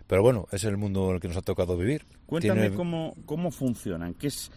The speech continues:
Speaker 2: eh, co-, cómo nos echan el gancho para que caigamos.
Speaker 1: Pues el gancho es fácil. Crean un anuncio falso, fotografías robadas de otras páginas web o, o de otros anuncios y, sobre todo, una descripción y un precio muy atractivo.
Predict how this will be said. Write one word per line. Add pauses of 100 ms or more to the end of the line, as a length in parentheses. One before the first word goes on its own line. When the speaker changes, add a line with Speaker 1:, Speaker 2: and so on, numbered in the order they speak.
(280)
Speaker 2:
eh,
co-,
cómo
nos
echan
el
gancho
para
que
caigamos.
Speaker 1:
Pues
el
gancho
es
fácil.
Crean
un
anuncio
falso,
fotografías
robadas
de
otras
páginas
web
o, (100)
o
de
otros
anuncios (340)
y,
sobre
todo,
una
descripción
y
un
precio
muy
atractivo.